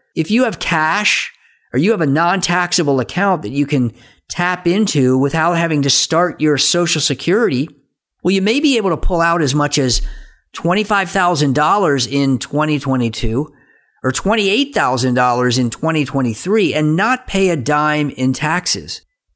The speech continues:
Do that for a few years, and you may easily save twenty-five to thirty thousand dollars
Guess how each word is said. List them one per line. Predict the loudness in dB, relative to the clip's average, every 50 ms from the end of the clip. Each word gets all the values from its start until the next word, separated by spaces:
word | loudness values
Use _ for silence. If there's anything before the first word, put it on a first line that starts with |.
| _ _ _ -16 -14 -8
Do | -2 0 0 0
that | 0 0 -2 -2 0
for | 2 2 2
a | 0
few | -2 -2 0 0 2 2
years, | 2 0 0 0 2 0 0 -2 -4 -8 -12 _ _ _ _ _ _ _ _ -4
and | -2 0
you | 2 2 2
may | 4 2 2
easily | 0 0 -2 -4 -2 0 0 0 0 0 2 2 0
save | 0 0 0 0 0 0 -2 -4
twenty-five | -8 -6 -4 -2 0 0 0 0 0 0 0 0 0 0 -2 -4
to | -6
thirty | -8 -10 -6 -4 -2 0 0 0 0 -2
thousand | -2 -2 -2 0 0 2 0 0 0 0 0 0 0
dollars | 0 0 0 2 0 0 0 0 0 -2 -4 -8